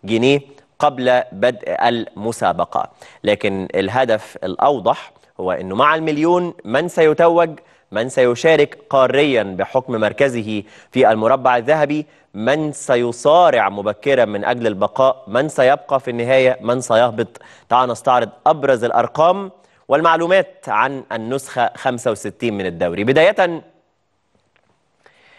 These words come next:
آه، بطل الدوري غير المليون اللي هياخدها، هياخد خمسة مليون جنيه. عدد المشجعين زاد في المباراة الواحدة إلى عشرة آلاف، كان الأول تلاتة وتلاتة، دلوقتي بقوا خمسة وخمسة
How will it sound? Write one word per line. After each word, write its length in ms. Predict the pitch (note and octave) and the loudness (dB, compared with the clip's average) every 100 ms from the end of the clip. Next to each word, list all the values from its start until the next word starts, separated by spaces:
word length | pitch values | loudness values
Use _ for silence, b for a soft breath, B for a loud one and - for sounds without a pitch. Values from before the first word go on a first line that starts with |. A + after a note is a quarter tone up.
| b | b
آه، 160 | - C#3 | 0 2
بطل 340 | C3 G#3+ B3 | 2 2 2
الدوري 440 | G3+ E3 F3 C#3+ - | 0 2 2 0 -6
غير 240 | B2+ F3 G3 | -2 2 2
المليون 400 | E3+ D3+ F3 F3+ | 0 0 0 2
اللي 140 | D3+ | 2
هياخدها، 600 | C3 B2 D3+ B2+ B2 A2 | 2 2 0 2 0 2
هياخد 260 | B2 C#3 - | -2 -2 -8
خمسة 460 | D#3+ F#3+ F#3 F3 | -4 -4 -4 -4
مليون 380 | C#3 A#2+ C3 B2 | -4 -2 -4 -4
جنيه. 280 | G#2+ G2+ E2 _ b b | -6 -8 -10 _ b b
عدد 340 | G#2 D3+ F3 D3 | 0 2 0 -6
المشجعين 680 | C3+ B2+ C#3 B2 D#3+ E3+ | -8 -6 -6 -4 -4 -2
زاد 360 | C#3 D3+ A#2 A2+ | 2 2 2 -2
في 80 | A#2 | -2
المباراة 340 | A#2 A#2 C3 | -2 2 2
الواحدة 540 | D3 C3 D#3+ F3+ F#3 B B - | 4 0 0 2 2 B B -2
إلى 140 | C3+ | 2
عشرة 580 | B2 C#3 E3 D3 C3 B2 | 2 2 0 -2 -2 -2
آلاف، 240 | A#2+ A#2 | 0 -2
كان 160 | - A2 | -4 -6
الأول 340 | A2 C3+ C#3+ | 0 2 2
تلاتة 360 | B2 A#2+ C#3+ D3 | 0 0 2 0
وتلاتة، 460 | B2+ A#2+ C3+ F#3+ G3+ | 0 0 0 0 -2
دلوقتي 340 | A2+ A#2+ A#2+ | 0 0 0
بقوا 200 | G#2 G2 | -2 -2
خمسة 480 | - E3+ G#3 A3+ A3+ b b | -2 -4 -2 -2 -2 b b
وخمسة 520 | F3+ G#3 G3+ D3+ C#3 | -6 -2 -2 -2 -6